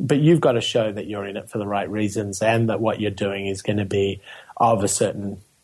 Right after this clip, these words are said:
level of professionalism. Um, and, uh, but I, I think that that's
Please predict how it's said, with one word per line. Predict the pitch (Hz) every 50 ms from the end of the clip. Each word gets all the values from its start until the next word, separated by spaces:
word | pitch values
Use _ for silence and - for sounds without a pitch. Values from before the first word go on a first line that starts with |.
| _ _ _
level | 123 117 120 120 117 107 110 98 98
of | 101 92 92
professionalism. | - 107 98 - 104 98 95 - - 107 104 104 101 95 95 - 101 101 104 101 - _ - - - - _ _ _ -
Um, | 113 107 104 107 101 98 98 101 101 98 98 - _ _ _ _ _ - 143 - -
and, | 127 110 107 110 110 110 107 107 107 107 107 104
uh, | 110 110 107 107 107 107 104 104 104 - _ _ _ _ _ _ _ _
but | - 131
I, | 123 123 120 - -
I | 131
think | 123 147 139 123
that | 127 120 113 -
that's | - 104 98 98 - - - - - -